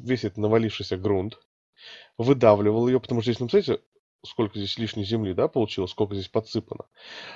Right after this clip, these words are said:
Он её выдавливал, и она со временем снова разрушилась. Почему? Я уверен, что её не специально разрушили. На видео она у меня есть, да, в каком она разрушенном состоянии? А потому что, ребят, здесь после, э, революции долгое время находилась, э, тюрьма строгого режима.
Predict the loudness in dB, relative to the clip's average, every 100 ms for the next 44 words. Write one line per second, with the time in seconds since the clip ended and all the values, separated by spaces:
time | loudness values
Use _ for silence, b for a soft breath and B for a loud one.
0 | B 0 2 4 2 2 4 6 6 4
1 | 2 0 -4 _ _ 0 4 6 6 4
2 | 0 _ -8 0 4 4 4 -2 -6 _
3 | 0 4 4 2 _ 0 2 2 0 -4
4 | -16 -16 _ _ -4 0 4 6 6 6
5 | 6 4 2 2 2 -2 -4 -4 -4 -2
6 | 0 0 2 0 0 -2 -2 -6 B B
7 | B B 0 2 4 4 4 4 4 2
8 | 0 -6 -6 -4 -2 -4 -8 -6 -4 -4
9 | -8 -6 -2 -2 0 2 2 2 -2 -2
10 | 0 0 -2 _ _ _ -2 4 4 6
11 | 6 4 0 0 4 2 2 2 4 4
12 | 2 0 0 0 -2 -8 _ 0 4 4
13 | 2 -4 -8 -4 2 4 4 4 6 6
14 | 6 4 2 0 -2